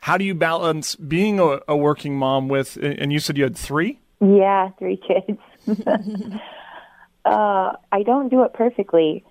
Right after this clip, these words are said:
Speaker 2: but I do the best I can. And I've had a little bit of a journey with the Lord in trying to figure all of this out. So my kids, they just, they travel with me.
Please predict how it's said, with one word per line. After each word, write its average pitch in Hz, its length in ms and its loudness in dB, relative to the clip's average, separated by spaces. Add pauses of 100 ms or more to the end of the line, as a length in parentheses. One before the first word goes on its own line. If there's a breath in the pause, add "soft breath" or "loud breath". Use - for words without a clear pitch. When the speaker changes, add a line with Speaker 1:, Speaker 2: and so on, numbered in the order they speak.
(100)
Speaker 2:
but 175 120 0
I 190 140 2
do 226 180 -2
the 208 100 2
best 202 320 0
I 185 120 0
can. 160 520 0 (140)
And 170 500 2 (500)
I've 202 380 0
had 240 220 0
a - 20 2
little 233 140 4
bit 214 140 2
of 208 80 0
a 180 40 2
journey 190 400 4
with 165 160 4
the 156 120 2
Lord 160 380 2
in 156 360 0
trying 165 200 0
to 165 120 0
figure 156 260 4
all 151 140 2
of 151 100 -10
this 151 220 2
out. 151 360 0
So 160 260 2 (200)
my 190 160 2 (140)
kids, 175 360 4 (160)
they 185 120 2
just, 185 220 2 (200)
they 175 240 2
travel 180 380 0
with 165 240 0
me. 175 340 -4